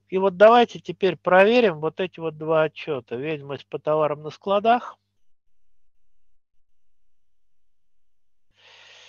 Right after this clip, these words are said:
Обратите внимание, у нас и реализация списалась,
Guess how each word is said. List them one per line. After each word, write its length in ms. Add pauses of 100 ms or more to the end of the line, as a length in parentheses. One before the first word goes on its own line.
(680)
Обратите 560
внимание, 840
у 140
нас 380
и 160
реализация 720
списалась, 880